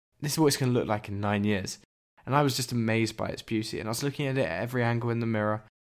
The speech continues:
And then I got to one angle, I'm like, "Hmm, that looks kinda bent."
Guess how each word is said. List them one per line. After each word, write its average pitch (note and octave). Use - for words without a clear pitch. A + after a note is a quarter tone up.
And F#3
then A#3
I B3+
got A#3
to F#3
one F#3
angle, G#2+
I'm A2+
like, B2
"Hmm, C#4
that C#4
looks A3
kinda G3
bent." B3